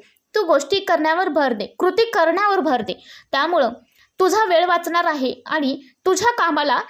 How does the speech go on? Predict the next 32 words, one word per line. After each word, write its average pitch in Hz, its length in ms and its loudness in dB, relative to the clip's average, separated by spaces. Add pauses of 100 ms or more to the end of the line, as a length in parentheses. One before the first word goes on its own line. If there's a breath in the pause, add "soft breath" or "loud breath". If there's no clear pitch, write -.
(160 loud breath)
यश 294 340 2
देखील 359 280 0
मिळणार 226 340 0
आहे. 208 280 -6
बाळा, 415 600 -4
नेहमी 381 400 0
लक्षात 320 300 -2
घे, - 440 -8 (100)
ज्यावेळी 427 320 0
तू 415 140 2
दुःखात 320 480 -2
असशील 277 420 -2
किंवा 339 240 -2
तुला 330 260 -2
सतत 381 380 -4 (140)
अडचणी 381 380 0
येत 277 180 0
असतील, 214 400 -8 (480 loud breath)
कोणी 427 220 0
तुला 392 280 2
सहकार्य 381 520 0
करणार 302 380 0
नसेल, 269 420 -2
त्यावेळी 302 400 0 (300 loud breath)
इतर 392 280 0
लोकांना 339 680 -2 (280 loud breath)
ते 392 60 2
बघून 381 300 -2 (120)
आनंदच 370 460 -2
होणार 247 220 -2
आहे. 214 220 -8 (380)
ते 427 120 0